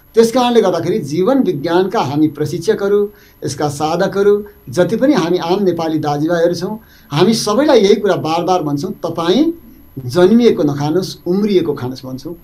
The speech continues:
पहिलो कुरा। दोस्रो कुरा यो भयो। तेस्रो कुरा, हामीले के खान्छौँ? शाकाहारी खाना खान्छौँ, मांसाहारी खाना खान्छौँ।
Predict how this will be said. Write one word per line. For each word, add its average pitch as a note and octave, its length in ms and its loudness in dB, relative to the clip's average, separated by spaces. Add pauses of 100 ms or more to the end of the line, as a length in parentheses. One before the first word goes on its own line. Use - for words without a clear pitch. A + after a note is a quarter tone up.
(120)
पहिलो D3 280 -2
कुरा। D3 220 -4
दोस्रो E3 340 -4
कुरा D3+ 180 -4
यो A3+ 160 -2
भयो। C3 200 -6 (800)
तेस्रो D4 340 4
कुरा, A#3 240 0 (1600)
हामीले A3 540 4
के C#4+ 260 0
खान्छौँ? A3+ 440 2 (520)
शाकाहारी F#3 640 0
खाना A#3 280 0
खान्छौँ, A#3 440 -2 (420)
मांसाहारी E3+ 680 2
खाना A#3 260 -2
खान्छौँ। A#3 460 -4